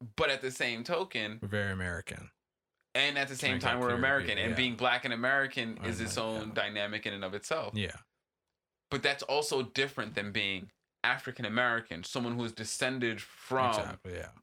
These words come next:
Speaker 1: the line-, and so there's a lot, there's a lot that, uh, that goes on there, because as much solidarity as there isn't, you know, I can see that immigration policy in America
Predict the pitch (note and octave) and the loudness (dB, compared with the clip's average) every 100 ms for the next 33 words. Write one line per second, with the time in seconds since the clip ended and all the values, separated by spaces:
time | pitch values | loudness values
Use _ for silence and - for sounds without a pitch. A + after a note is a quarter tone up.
0 | _ - A#2+ A#2 A#2+ G#2+ _ _ _ - | _ -4 0 0 -2 -4 _ _ _ -4
1 | B2 B2 C#3 B2 A#2 - _ _ G2+ G2+ | -2 2 4 4 2 -4 _ _ -10 -2
2 | D#3+ F#3 D#3+ D3+ D3+ G2+ A#2 D3+ E3+ C#3 | 0 2 4 4 4 0 -2 0 2 4
3 | C3 A#2+ F#2+ D#2+ E2 _ _ - G#2+ A2 | 4 4 2 -4 -20 _ _ -6 0 0
4 | G2 G2 - F#2+ G2+ F#2+ G2+ G#2+ A2 G#2 | 0 -6 -4 2 4 4 2 0 0 2
5 | A2 A2+ F2+ F#2 - A#2 G2+ - - _ | 2 2 0 -2 -4 -4 -4 -10 -16 _
6 | - A#2 A2 A2+ A#2+ C3+ - C3+ B2 A2 | -2 -2 0 0 0 0 2 2 2 2
7 | G#2 A2+ A#2 G#2 G2+ F#2+ G2 F#2+ - G#2 | 2 2 2 0 0 0 -2 -6 -4 0
8 | G2 A2 A2+ G2 F2+ - _ - G#2+ G2 | 2 0 -2 -8 -12 -16 _ -8 -2 -2
9 | F#2+ _ _ - B2 B2 B2 A2 C#3 D3 | -4 _ _ -2 0 0 -2 0 -2 0
10 | A2+ G2 E2+ _ _ _ _ _ _ - | 2 2 0 _ _ _ _ _ _ -2
11 | C3 B2+ G#2+ A2+ C3+ - A2 G#2 G#2 A2 | 0 2 2 2 2 0 0 2 2 2
12 | A#2+ A#2+ G#2+ G2 G2 G#2+ A#2+ C#3+ | -2 -4 -2 -2 0 0 0 -2